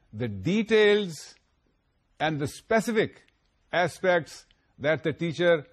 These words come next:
wants to convey to the students. Discovery learning is one way and expository teaching is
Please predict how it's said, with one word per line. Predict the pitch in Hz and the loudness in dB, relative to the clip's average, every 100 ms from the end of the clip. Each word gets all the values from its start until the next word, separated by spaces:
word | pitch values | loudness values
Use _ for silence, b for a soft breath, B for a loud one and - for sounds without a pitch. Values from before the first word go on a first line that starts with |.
| - | -12
wants | 120 160 160 - | -2 -2 -2 -6
to | 165 - | -8 -4
convey | 151 151 165 160 - _ _ _ _ | -2 0 0 -2 -8 _ _ _ _
to | 156 147 | -8 -6
the | - | -2
students. | 175 143 104 - - _ _ _ _ _ _ _ _ _ _ _ _ _ _ _ _ _ _ _ _ _ _ _ _ _ _ _ _ 107 131 | -2 -2 -6 -14 -20 _ _ _ _ _ _ _ _ _ _ _ _ _ _ _ _ _ _ _ _ _ _ _ _ _ _ _ _ -4 -2
Discovery | 165 - 233 233 247 226 | -2 0 2 4 4 6
learning | 220 196 220 220 - 156 | 6 4 0 -4 -4 -2
is | 160 107 156 | -2 0 0
one | 208 202 | 2 4
way | 202 196 196 180 _ _ _ _ _ _ _ _ - | 6 6 4 0 _ _ _ _ _ _ _ _ -4
and | 147 156 160 _ - 160 | 0 0 -2 _ -2 -2
expository | - - - 131 107 143 214 185 214 196 | -2 -10 -8 -6 0 2 2 0 -2 -2
teaching | 185 190 - 185 185 165 _ _ _ - | -2 -2 0 -2 -2 -8 _ _ _ -4
is | 156 | -2